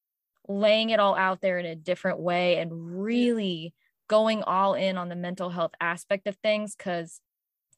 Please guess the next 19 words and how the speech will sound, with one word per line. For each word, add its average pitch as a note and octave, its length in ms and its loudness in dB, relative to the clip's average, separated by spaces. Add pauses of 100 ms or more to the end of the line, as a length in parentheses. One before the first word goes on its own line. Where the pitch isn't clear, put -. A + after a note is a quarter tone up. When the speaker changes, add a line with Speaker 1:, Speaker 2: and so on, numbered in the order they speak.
(200)
Speaker 1:
obviously G3 540 0
I'm F3+ 160 0
a F3 80 -2
white F3+ 240 0
woman, E3+ 280 -6
so F#3 160 -2
I F3+ 180 0
can't F#3+ 360 -6
speak A3+ 300 -8
for G3 140 -4
the F3+ 100 0
Black F3+ 260 -4
experience, F3+ 480 -6
and D4 140 0
I - 20 0
Speaker 2:
Right. E3 60 -2
Speaker 1:
never E3+ 260 -10
would F3 160 -6
want A3 320 2